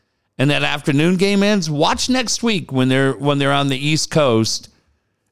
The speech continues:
and you're making him do it. Now, I know Scraby jumps in a lot. That, that helps Elo, and I know it help, helps Tony.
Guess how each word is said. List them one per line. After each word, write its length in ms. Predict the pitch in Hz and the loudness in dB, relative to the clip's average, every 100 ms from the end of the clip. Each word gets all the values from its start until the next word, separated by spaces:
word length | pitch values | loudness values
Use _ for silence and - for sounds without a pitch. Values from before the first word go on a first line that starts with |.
| _ - | _ -6
and 300 | 120 120 117 | -2 0 2
you're 100 | 120 | 2
making 300 | 139 143 143 | 0 -2 -2
him 140 | 113 | -2
do 240 | 104 135 | 0 2
it. 120 | 190 156 | 2 0
Now, 140 | 131 | -2
I 80 | 139 | 0
know 140 | 160 | 0
Scraby 500 | 151 - 135 123 113 | -2 -2 0 0 0
jumps 340 | 104 107 101 - | 0 0 0 -2
in 100 | 95 | -2
a 80 | 92 | 0
lot. 400 | 87 90 90 - | 0 -2 -4 -4
That, 280 | 101 98 - - 123 | -4 -4 -8 -10 -4
that 160 | 110 98 _ | -2 -4 _
helps 360 | - 123 107 - | -2 -2 -2 -2
Elo, 360 | 104 101 101 95 | 0 2 0 0
and 100 | 92 | 0
I 80 | |
know 200 | 90 98 | 0 0
it 40 | 92 | 0
help, 340 | 95 90 - | -2 -4 -8
helps 320 | 101 95 82 - | -6 -6 -6 -4
Tony. 360 | 104 104 73 | -2 -2 -4